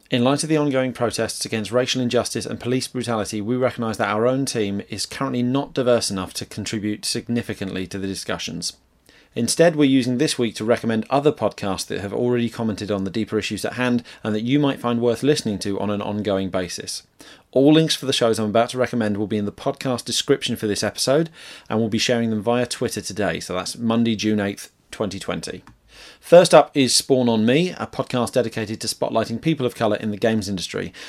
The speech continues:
Their recent episode, A Lesson on Blackness, described very personal experiences of being black in America and how the games industry needs to improve its support for black content creators. It's hosted by Khalif Adams,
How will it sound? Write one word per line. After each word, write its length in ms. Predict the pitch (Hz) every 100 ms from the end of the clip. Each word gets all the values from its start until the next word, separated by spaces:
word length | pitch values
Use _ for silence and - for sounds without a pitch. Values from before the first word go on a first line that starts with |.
| - -
Their 140 | 110
recent 320 | 135 143 143
episode, 420 | 117 - 117 110 -
A 60 | 110
Lesson 360 | 120 - 120
on 180 | - 104
Blackness, 520 | 110 123 - 107 98
described 500 | - 113 - 113 104
very 380 | 101 110 123 135
personal 380 | 127 127 - 113
experiences 500 | - 117 101 90 95
of 120 | 98
being 220 | 107 101
black 280 | 95 110 107
in 80 | 107
America 440 | 101 117 - 127 - - -
and 100 | 95
how 140 | 101 101
the 80 |
games 300 | 90 113 120
industry 360 | 110 101 - 107
needs 200 | 104 98
to 100 | 110
improve 360 | 98 - 143 131
its 140 | -
support 320 | - 110 95
for 100 | -
black 280 | 87 101 -
content 420 | - 95 92 -
creators. 560 | - 104 95 - - - _ _ - -
It's 180 | 123 -
hosted 300 | 135 - 120
by 140 | 123
Khalif 380 | 117 127 156 147
Adams, 400 | 107 101 101